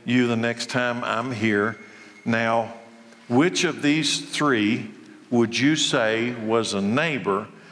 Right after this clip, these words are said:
to the man who was attacked by bandits? Jesus is asking the question. Let, let me just, uh,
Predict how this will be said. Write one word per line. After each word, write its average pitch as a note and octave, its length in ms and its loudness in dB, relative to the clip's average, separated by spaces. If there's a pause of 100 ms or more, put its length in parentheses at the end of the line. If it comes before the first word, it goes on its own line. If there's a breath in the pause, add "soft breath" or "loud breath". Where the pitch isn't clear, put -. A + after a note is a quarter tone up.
(240 loud breath)
to A2 140 0
the G#2 140 -2
man A#2 560 -2 (180)
who A#2 140 2
was G#2+ 260 0
attacked G#2 600 -4
by G2+ 180 0
bandits? E2+ 680 -6 (3000 soft breath)
Jesus C3+ 400 0
is A#2+ 80 -4
asking C3+ 400 -2
the A2 80 -6
question. A2 320 -2 (320 loud breath)
Let, C#3 200 -2
let D#3+ 160 0
me E3+ 120 -2
just, D#3 220 -2
uh, C3 220 -2